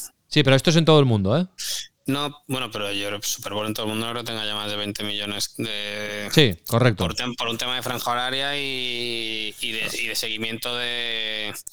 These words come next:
Speaker 2: de esa disciplina, pero que, que yo creo que es ahí el, el, para mí el deje que siempre tiene la N F L, que es muy potente en Estados Unidos, pero que fuera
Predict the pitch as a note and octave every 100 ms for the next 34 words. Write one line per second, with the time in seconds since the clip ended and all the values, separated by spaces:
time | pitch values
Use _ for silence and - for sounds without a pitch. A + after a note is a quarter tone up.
0 | - - - - - - - A#2+ A#2+ A#2
1 | - G#2 B2 B2+ A2+ A2 G#2+ - G#2+ G#2
2 | G#2 G#2 G#2 - A2+ B2 C3+ - C3+ C3
3 | C3 B2+ B2+ - - A2+ _ _ _ -
4 | - - G#2+ A#2 B2+ A#2+ B2 C#3 A#2+ B2
5 | A#2+ A#2+ A#2 A#2 - G#2+ A#2 G#2+ G2+ G2+
6 | A#2+ A2+ A2+ B2 A#2+ A#2 G#2 F#2 - -
7 | G#2+ G2+ A2 G#2 A2 A2+ A#2 B2 - -
8 | G#2 G#2+ G2+ - G#2+ A2 A#2+ C#3+